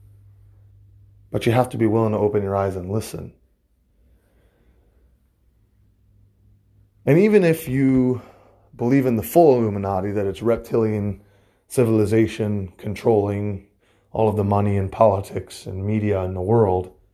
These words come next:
or if you don't believe that, it's, it, it, it's truly hard to not believe that the government does try to control us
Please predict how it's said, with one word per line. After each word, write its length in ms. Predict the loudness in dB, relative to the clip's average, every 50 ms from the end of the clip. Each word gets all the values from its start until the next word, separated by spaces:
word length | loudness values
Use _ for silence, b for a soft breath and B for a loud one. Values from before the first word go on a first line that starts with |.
| _ _ _ _ _ _ _ _ _ _ _ _ _ _ _ _ _ _ _ _ _ _ _ _ _ _ _ _ _ _ _ _ _ _ _ _ _ 0
or 140 | 2 2 2
if 80 | 2
you 100 | 0 0
don't 240 | 2 4 4 4 4
believe 340 | 0 -4 -4 -4 -6 -8 -8
that, 320 | -10 -10 -10 -12 -12 -16 _ _ _ _ _ _ _ _ _ _ _ _ _ _ _ -20 -20 -20 -20 -20 -20 -20 -20 -20 -20 -20 -20 -20 -20 _ _ _ _ _ -20 -20 _ _ -20 -20 -20 -20 _ _ -20 -20 -20 _ _ _ -20 -20 _ _
it's, 240 | 0 0 0 -2 -6 -4 -2
it, 220 | -2 -2 -2 -2 -2
it, 220 | -2 -2 -2 -2
it's 160 | -4 -4 -4 -6
truly 380 | -6 0 2 2 4 4 2
hard 580 | 0 0 2 4 6 6 6 4 2 -2 -8 -14 _ _ _ _ _ _ _ _ _ _ -20
to 560 | -10 -6 -4 -2 0 0 0 -2 -4 -8 -10 -6
not 320 | -2 0 0 0 0 0
believe 720 | 0 0 0 0 0 0 0 0 0 0 -2 -6 -12 -20 -20 b b b b b b -16 -8 -4
that 200 | -4 -2 -2 -2
the 60 | -2
government 600 | 2 4 4 4 4 2 0 -2 -2 -4 -4 -2
does 480 | 0 0 2 2 0 -2 -6 -10 -16 -20 b b b b b b b -20 -20 _ _ _ _ -18
try 260 | -4 0 0 2 2
to 120 | 0 -2
control 760 | -4 -8 -10 -12 -12 -12 -8 -2 0 2 2 2 0 -2 -6 -12
us 320 | -14 -18 -20 -20 -20